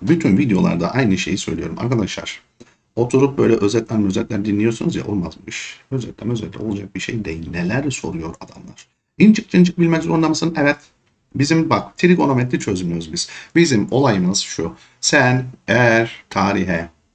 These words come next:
gerekli şeyi verirsen, emek verirsen karşılığını alırsın. Bak, trigonometri falan çözüyorsunuz ya.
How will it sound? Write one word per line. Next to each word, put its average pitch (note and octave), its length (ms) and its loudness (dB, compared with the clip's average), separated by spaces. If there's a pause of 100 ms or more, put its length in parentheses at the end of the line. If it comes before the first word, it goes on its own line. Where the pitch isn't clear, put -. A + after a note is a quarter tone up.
(600)
gerekli F#2+ 600 2
şeyi F#2 320 -4
verirsen, E2+ 580 -4
emek E2+ 320 -8
verirsen C#3+ 440 -4
karşılığını F3 460 -4
alırsın. G#3+ 320 -6
Bak, - 180 -2
trigonometri E3+ 580 4
falan D#3 220 0
çözüyorsunuz D3+ 420 -2
ya. E2+ 180 -4